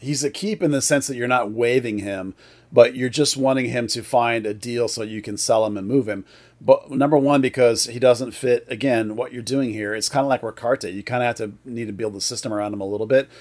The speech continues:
I think he's an exceptionally talented kid, and I think eventually he's gonna find the place where it's all gonna come together for him.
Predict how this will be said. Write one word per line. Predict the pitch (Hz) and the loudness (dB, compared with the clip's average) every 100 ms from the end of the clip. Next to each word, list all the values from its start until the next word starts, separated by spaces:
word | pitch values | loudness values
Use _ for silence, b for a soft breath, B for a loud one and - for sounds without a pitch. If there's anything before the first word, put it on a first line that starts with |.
| B B 113 | B B -2
I | |
think | 117 127 | 0 0
he's | 113 | 0
an | 120 | -4
exceptionally | - 139 - 120 | 2 2 2 -2
talented | 123 117 113 107 - | -2 -2 -2 -6 -2
kid, | 143 123 110 110 | 4 6 6 0
and | 113 | -6
I | 117 | -2
think | 131 | -2
eventually | 117 101 151 151 123 | -2 2 4 4 0
he's | 120 107 | -4 -6
gonna | 117 | -6
find | 104 123 117 113 | -2 0 0 -2
the | 104 | -4
place | - 110 - | -4 -4 -4
where | 104 | -6
it's | 95 | -2
all | 107 107 | -2 -2
gonna | 104 | -4
come | 113 | -8
together | 101 113 135 | 0 4 4
for | - 104 101 | 2 -6 -8
him. | 95 | -8